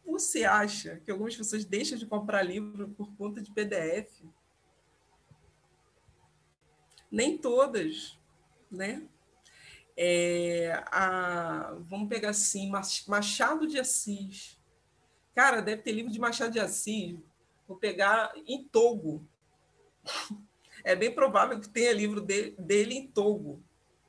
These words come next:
Em Chade, no continente africano. Por quê? Porque a palavra é a força da palavra, não importa a plataforma.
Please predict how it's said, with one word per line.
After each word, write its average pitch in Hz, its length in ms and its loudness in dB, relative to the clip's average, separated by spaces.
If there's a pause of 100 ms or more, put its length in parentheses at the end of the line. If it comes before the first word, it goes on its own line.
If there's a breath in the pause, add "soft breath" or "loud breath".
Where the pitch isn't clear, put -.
(840)
Em 208 120 -2
Chade, 190 680 4
no 156 320 -8
continente 165 380 -8
africano. 165 600 -8
Por 202 220 -12 (100)
quê? 180 300 -6 (380 loud breath)
Porque 208 220 0
a 214 120 8
palavra 214 880 4
é 175 100 0
a 196 100 0
força 208 580 -6
da 196 140 -2
palavra, 185 640 0
não 170 180 -6
importa 208 580 -2
a 214 40 -12
plataforma. 180 960 -6